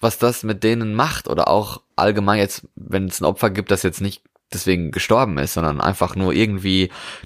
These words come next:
durch eine Tat geschädigt wurde, sei es jetzt Vergewaltigung oder Missbrauch oder Schläge und, mm, versuchter Mord oder Diebstahl, keine Ahnung, Raub, ne?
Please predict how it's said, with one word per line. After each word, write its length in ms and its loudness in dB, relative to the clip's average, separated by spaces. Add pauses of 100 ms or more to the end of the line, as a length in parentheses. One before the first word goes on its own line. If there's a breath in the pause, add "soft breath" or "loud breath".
(120)
durch 220 4
eine 160 2
Tat 460 -2 (200)
geschädigt 500 0
wurde, 480 2 (100)
sei 200 4
es 120 -2
jetzt 160 -4
Vergewaltigung 840 0
oder 220 2
Missbrauch 560 0
oder 360 -2 (680 loud breath)
Schläge 800 4
und, 640 -2
mm, 520 -10
versuchter 440 0
Mord 360 0
oder 420 2 (100)
Diebstahl, 520 0
keine 240 0
Ahnung, 280 0
Raub, 360 2
ne? 180 0